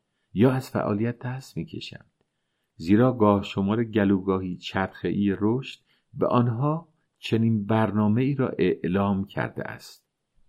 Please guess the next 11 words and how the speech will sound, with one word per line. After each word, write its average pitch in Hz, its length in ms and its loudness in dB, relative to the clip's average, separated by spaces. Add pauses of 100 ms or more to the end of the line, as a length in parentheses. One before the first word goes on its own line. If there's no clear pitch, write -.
(100)
چنین 139 320 4
برنامه‌ریزی‌های 139 840 4
هماهنگ 120 640 0
برای 107 320 4
فعالیت 98 640 -2
ژن‌ها 90 440 -2
پیش 101 560 -2
نیاز 110 340 2
هر 110 280 -4
تکامل 90 760 -2
جنینی 87 720 0